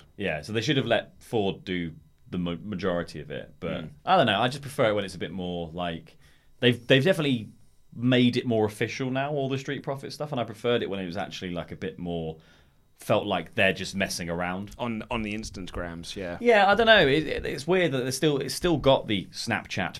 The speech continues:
Speaker 1: present, presentation.
Speaker 2: Oh, is it
Speaker 1: but
Speaker 2: a Snapchat one,
Speaker 1: it's,
Speaker 2: is it?
Speaker 1: well, that's the, the logo, isn't
Speaker 2: Oh, is
Speaker 1: it?
Speaker 2: it?
Speaker 1: Yeah,
Speaker 2: Okay.
Speaker 1: it's like the ghost thing.
Speaker 2: It's the ghost
Speaker 1: Um,
Speaker 2: one.
Speaker 1: but <laughs> it's like, it's the ghost one.
Speaker 2: <laughs>
Speaker 1: Uh, but yeah, it's that. It now always feels like proper cameras,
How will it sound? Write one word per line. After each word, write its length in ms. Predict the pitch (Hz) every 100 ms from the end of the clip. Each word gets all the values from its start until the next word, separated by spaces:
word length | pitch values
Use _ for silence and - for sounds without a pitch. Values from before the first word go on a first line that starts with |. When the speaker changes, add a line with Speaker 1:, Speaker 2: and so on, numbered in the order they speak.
| -
Speaker 1:
present, 380 | 104 101 101 -
presentation. 640 | 110 92 107 104 95 85
Speaker 2:
Oh, 60 | 92
is 80 | 87
it 40 |
Speaker 1:
but 120 | 110
Speaker 2:
a 20 | 104
Snapchat 280 | 90 90 82
one, 40 |
Speaker 1:
it's, 160 | 107 80
Speaker 2:
is 60 | 87
it? 60 |
Speaker 1:
well, 100 | 107
that's 140 | 92 -
the, 160 | 104 - - _
the 100 | 101
logo, 380 | 98 101 82 78
isn't 120 | 85
Speaker 2:
Oh, 60 | 107
is 100 | 104
Speaker 1:
it? 160 | 123
Speaker 2:
it? 20 | -
Speaker 1:
Yeah, 100 | 101 73
Speaker 2:
Okay. 140 | 80
Speaker 1:
it's 120 | 78
like 140 | 95 -
the 60 |
ghost 300 | 85 92 -
thing. 260 | - 73 78 -
Speaker 2:
It's 160 | 120 113
the 80 |
ghost 220 | 104 104 104
Speaker 1:
Um, 60 |
Speaker 2:
one. 220 | 101 104 - -
Speaker 1:
but 300 | 165 123 -
<laughs> 40 | - - -
it's 220 | - 127 135
like, 180 | 131 104
it's 200 | 98 -
the 80 |
ghost 280 | 139 123 -
one. 180 | 85 80 170 190
Speaker 2:
<laughs> 180 | - -
Speaker 1:
Uh, 500 | 110 117 113 110 107 - - - - - - - - - -
but 300 | 139 - -
yeah, 220 | 156 -
it's 220 | - 120 -
that. 340 | 123 - - _ _ _ -
It 180 | - - -
now 300 | 139 139 131
always 640 | 110 117 117 107 95 - - _ _ -
feels 200 | - 104
like 100 | 107
proper 220 | - 98 90
cameras, 720 | 92 87 85 80 78 -